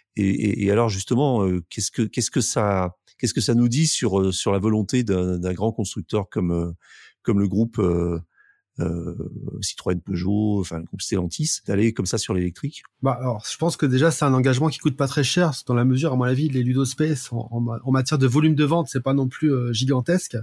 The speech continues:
Speaker 2: Donc, euh, enfin, le ludospace, pour définir, hein, c'est finalement les versions transport de passagers des utilitaires qu'ils ont.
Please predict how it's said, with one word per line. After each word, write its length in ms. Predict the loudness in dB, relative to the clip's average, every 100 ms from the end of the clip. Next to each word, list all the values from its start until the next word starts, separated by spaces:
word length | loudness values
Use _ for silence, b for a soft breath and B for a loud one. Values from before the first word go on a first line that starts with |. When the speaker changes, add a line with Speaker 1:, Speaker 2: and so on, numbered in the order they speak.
| B B B B B -4
Speaker 2:
Donc, 320 | -2 0 0
euh, 640 | 0 0 -4 -8 -10 -12 -4
enfin, 180 | -2
le 120 | 2 2
ludospace, 440 | 2 2 2 2
pour 140 | 2 2
définir, 440 | 2 2 2 2
hein, 80 | 0
c'est 200 | -2 -2
finalement 380 | 0 0 4 4
les 140 | 4
versions 320 | 2 0 0
transport 420 | -2 -2 0 0 0
de 80 |
passagers 400 | 0 0 0 0
des 160 | 0 -2
utilitaires 480 | -2 -2 -2 -2 -2
qu'ils 180 | 0
ont. 140 | 2